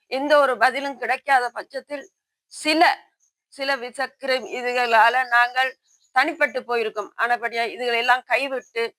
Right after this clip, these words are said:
எல்லா அமைப்புகளும் எல்-, எங்களுடைய தமிழ் உறவுகளும் புலம்பெயர்ந்த உறவுகளும் இந்த போராட்டத்துக்கு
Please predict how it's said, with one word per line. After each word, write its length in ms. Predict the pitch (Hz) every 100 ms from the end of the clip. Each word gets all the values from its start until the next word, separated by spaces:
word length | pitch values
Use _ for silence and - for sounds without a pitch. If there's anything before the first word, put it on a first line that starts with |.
| _ _ -
எல்லா 320 | 233 254 262 240
அமைப்புகளும் 760 | 220 - - 269 247 240 233 233 _ _ -
எல்-, 240 | 233 208
எங்களுடைய 500 | - 220 254 247 247 240
தமிழ் 280 | 233 240 254
உறவுகளும் 680 | 240 262 277 254 233 233 233
புலம்பெயர்ந்த 580 | 233 247 254 247 240 240 240
உறவுகளும் 600 | 262 262 247 233 226 - _ _
இந்த 160 | 254 254 233
போராட்டத்துக்கு 840 | 262 269 254 247 233 226 220 233